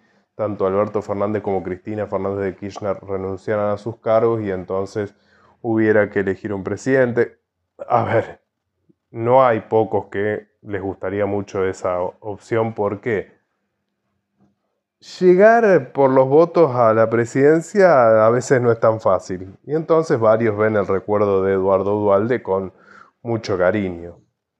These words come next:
Aparte hay mucha gente que les gustaría apurar los tiempos y sobre todo si no tienen que vérsela con las urnas.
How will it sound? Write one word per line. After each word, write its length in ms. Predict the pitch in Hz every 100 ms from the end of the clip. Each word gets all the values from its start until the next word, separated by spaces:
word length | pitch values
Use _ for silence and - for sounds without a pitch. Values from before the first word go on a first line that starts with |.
| _ _
Aparte 380 | 123 147 151 139
hay 100 | 117
mucha 360 | 117 120 120
gente 380 | 110 117 110 113
que 100 | 104
les 160 | 101 95
gustaría 680 | 104 101 - 104 110 110 104
apurar 360 | - 98 101
los 180 | 101 101
tiempos 640 | 120 117 117 120 131 131 _ _ _ _ _ _ _
y 680 | 131 123 139 131 120 110 107
sobre 320 | 101 131 143
todo 240 | 143 165 165
si 540 | - 151 151 139 123
no 220 | 117 117
tienen 280 | 123 120 120
que 80 | 104
vérsela 440 | 101 101 107 101
con 140 | 98 98
las 220 | 87 -
urnas. 460 | 90 85 87 _